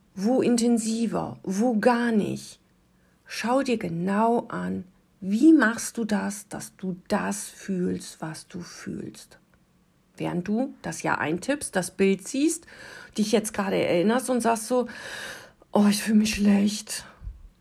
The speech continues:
Ich kann nicht durchatmen und mein Mund wird ganz trocken und ich hab ein Kribbeln in den Schulterblättern und irgendwie, mm.“ Das bedeutet, ich mach das, indem ich mir das Bild ganz intensiv vor meine inneren Augen hole.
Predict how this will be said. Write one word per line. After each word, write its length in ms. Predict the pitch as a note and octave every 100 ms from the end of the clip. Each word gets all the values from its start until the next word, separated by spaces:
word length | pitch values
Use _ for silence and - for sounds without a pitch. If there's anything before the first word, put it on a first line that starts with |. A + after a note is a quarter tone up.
| _ _ _ _ _ _
Ich 140 | G#3+ G#3+
kann 140 | G#3+
nicht 220 | G#3+ G#3+
durchatmen 1000 | A3 A3 A3 G3 - - G#3 G#3 G#3 - - _ -
und 180 | G#3+ -
mein 160 | G#3+
Mund 220 | G#3+ A3 A3
wird 140 | A3
ganz 260 | G#3 G3+ -
trocken 560 | G#3+ F#3+ G3+ G#3 - -
und 220 | G#3+ G3+
ich 140 | G#3
hab 100 | G#3+
ein 60 | G#3
Kribbeln 340 | - A3 A3
in 100 | G#3
den 180 | G3 G3
Schulterblättern 800 | G3+ G#3 G#3 G3+ G3 G3 G#3 G3
und 220 | - G3
irgendwie, 440 | G3 G3+ F#3+ G3 - A#3+
mm.“ 760 | A#3+ A3 G3+ E3+ G#2 A2+ F#3 - _ _ - - - -
Das 220 | F3+ -
bedeutet, 920 | - F3 D#3+ E3+ F3 G#3+ C4 D4+ D#4+ _
ich 220 | F#3+ F3+
mach 200 | G#3+ B3
das, 240 | - C#4+ D4
indem 360 | A#3+ G#3 G3+
ich 160 | A3 A3
mir 140 | G#3
das 240 | G3 F3+ - _ -
Bild 600 | A#3 A#3 B3+ - - -
ganz 280 | G#3+ A#3
intensiv 560 | A3 G#3 G#3 G3 G3 G3+
vor 140 | -
meine 260 | F#3+ F#3 F#3
inneren 380 | F3+ F3 F3 F3
Augen 420 | D#3+ D#3+ E3+ D#3+
hole. 300 | - -